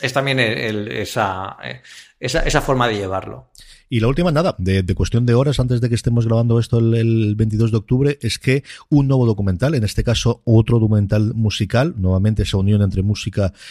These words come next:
Speaker 2: y audiovisual que, que tradicionalmente quiere hacer Apple,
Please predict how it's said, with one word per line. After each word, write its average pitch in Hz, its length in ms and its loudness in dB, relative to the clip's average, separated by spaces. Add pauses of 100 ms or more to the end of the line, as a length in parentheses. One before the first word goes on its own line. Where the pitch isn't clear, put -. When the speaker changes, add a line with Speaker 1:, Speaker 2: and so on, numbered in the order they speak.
(160)
Speaker 2:
y 110 160 2
audiovisual 98 680 2
que, 92 200 0
que 92 120 -4
tradicionalmente 92 920 0
quiere 98 220 0
hacer 95 200 0
Apple, 123 280 0